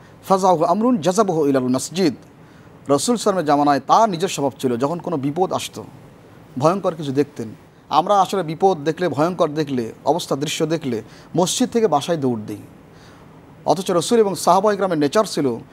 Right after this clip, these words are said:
কোনো ভয়ঙ্কর বিপদ দেখলে বাসা থেকে মসজিদ আসতেন আশ্রয় পাওয়ার জন্য। সুতরাং আমাদের প্রত্যেকটি ক্ষেত্রে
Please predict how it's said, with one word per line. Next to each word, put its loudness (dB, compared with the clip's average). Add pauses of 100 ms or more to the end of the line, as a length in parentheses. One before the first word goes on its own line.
(240)
কোনো 2
ভয়ঙ্কর 0
বিপদ -4
দেখলে -2
বাসা 4
থেকে 0
মসজিদ -2
আসতেন -6 (200)
আশ্রয় 0
পাওয়ার 0
জন্য। -12 (1080)
সুতরাং 4
আমাদের 4
প্রত্যেকটি -4
ক্ষেত্রে -2